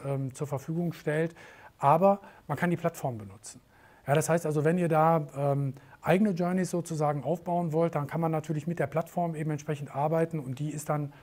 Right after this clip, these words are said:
natürlich auch wieder für alle mit drin. Und ich habe da oben nochmal so ein Sternchen dran gemacht. Das ist auch nochmal so ein Insider, ähm, Tipp. Ich würd mal sagen, wenn ihr den Bedarf habt, werden wir nachher einen Kunden zuhören,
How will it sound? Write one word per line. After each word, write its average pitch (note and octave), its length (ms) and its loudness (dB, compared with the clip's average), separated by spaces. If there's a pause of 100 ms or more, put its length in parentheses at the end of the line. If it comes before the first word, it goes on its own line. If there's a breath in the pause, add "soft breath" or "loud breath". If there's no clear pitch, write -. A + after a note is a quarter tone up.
(260 loud breath)
natürlich C#3+ 320 -4
auch C#3 140 -6
wieder D3 200 -2 (300)
für - 120 -8
alle D3 140 -2
mit C#3+ 160 -4
drin. D#3+ 240 0
Und D3+ 120 -6
ich - 80 -6
habe E3+ 100 -4
da F3+ 140 4
oben G3 160 2
nochmal E3+ 200 2
so D3 80 -2
ein C#3 80 -2
Sternchen G3 460 -2
dran F#3 180 -2
gemacht. F#3+ 380 -4 (640 loud breath)
Das D3+ 140 2
ist E3 60 0
auch F3 40 4
nochmal E3+ 260 6
so D#3+ 80 4
ein D3+ 80 2
Insider, D3+ 760 2
ähm, C#3 240 -2
Tipp. F3+ 240 -2
Ich D3 120 -4
würd E3+ 120 -8
mal D#3+ 100 0
sagen, E3 300 2 (1500 loud breath)
wenn F#3+ 200 6
ihr F#3+ 120 2
den F#3 200 4
Bedarf D#3+ 360 2
habt, D#3+ 180 0
werden D3 160 2
wir D#3 80 2
nachher D#3+ 220 -2
einen D#3 100 -2
Kunden E3 300 0
zuhören, C3+ 500 -4